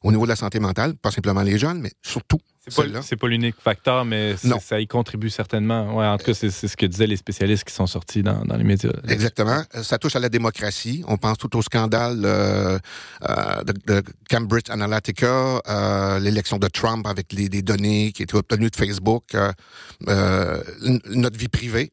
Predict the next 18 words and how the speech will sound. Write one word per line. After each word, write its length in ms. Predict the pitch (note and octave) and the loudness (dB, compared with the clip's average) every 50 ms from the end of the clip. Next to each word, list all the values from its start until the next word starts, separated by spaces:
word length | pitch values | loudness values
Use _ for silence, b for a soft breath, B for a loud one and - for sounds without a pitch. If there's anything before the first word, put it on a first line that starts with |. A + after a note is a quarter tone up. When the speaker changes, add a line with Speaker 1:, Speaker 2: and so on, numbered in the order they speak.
| _ - | _ -4
Speaker 1:
notre 160 | G#2+ G2+ F2 | -4 -2 -2
vie 80 | G#2+ G2 | -2 -2
privée, 360 | - - G#2 G2 F#2 G#2 G#2+ | -2 -2 -2 0 2 2 2
on 100 | G#2 G2+ | 2 2
est 80 | G2+ | 2
rendu 160 | F#2+ F#2+ F#2 G#2 | 2 2 0 0
avec 80 | F#2 | 0
Big 100 | G2 G2 | -2 -2
Brother, 280 | G2 F#2 G2 G#2 E3 E3+ | 0 0 0 2 2 2
on 100 | D#3+ C#3 | 2 0
en 80 | A#2+ - | 0 0
parlait 240 | - G#2 G2+ G2+ G2 | -2 -2 0 -2 0
tantôt, 320 | - G#2 F#2 - B2 A#2 - | 0 0 0 2 0 0 0
on 100 | A2+ G2+ | 0 0
est 80 | G2 F#2 | 0 0
dedans, 240 | F#2 F#2+ E2+ F2+ G2 - _ _ _ _ _ | 0 0 0 -2 -4 -6 _ _ _ _ _
carrément. 360 | - A#2 F#2+ G2 F2+ F2+ - - _ - | -4 -2 -2 0 -2 -2 -4 -6 _ 2
Speaker 2:
Mm-hmm. 260 | A2+ A#2 B2+ A#2+ A2+ | 4 4 4 2 0